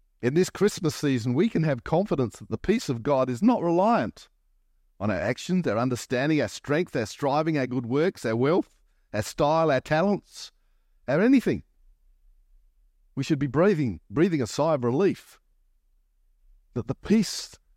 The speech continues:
that we can experience is not a skill we need to learn.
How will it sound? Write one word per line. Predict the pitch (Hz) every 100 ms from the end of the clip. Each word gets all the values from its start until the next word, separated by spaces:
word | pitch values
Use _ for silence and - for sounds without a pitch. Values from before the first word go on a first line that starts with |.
| _
that | -
we | 117 147
can | 123
experience | 104 - - 196 120 - - - - _ _ _ _ _ _ _ -
is | 120
not | 208 208
a |
skill | 135 - - 233 170 98 - _ _ _ _ _ _ _
we | 135
need | 147 135
to | 135
learn. | 120 143 113